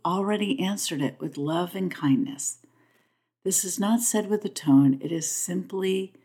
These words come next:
neutral, and loving. For example,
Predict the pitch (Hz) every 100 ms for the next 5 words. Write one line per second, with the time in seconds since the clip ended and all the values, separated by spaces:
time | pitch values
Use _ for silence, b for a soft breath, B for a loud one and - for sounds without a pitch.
0 | b b _ 170 196 208 - 208 208 208
1 | _ - 180 170 156 151 139 139 135 -
2 | _ _ _ _ _ _ _ _ _ _
3 | _ _ _ _ _ _ _ - 185 180
4 | - 139 135 - 139